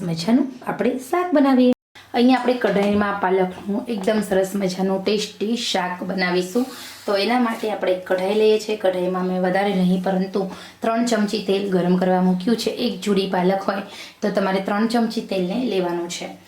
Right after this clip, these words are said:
તેલ આપણું ગરમ થાય એની આપણે વેઇટ કરીશું.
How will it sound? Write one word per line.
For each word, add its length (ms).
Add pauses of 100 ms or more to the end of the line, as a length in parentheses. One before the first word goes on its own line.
(260)
તેલ 200
આપણું 340
ગરમ 240
થાય 360 (380)
એની 220
આપણે 200
વેઇટ 320
કરીશું. 440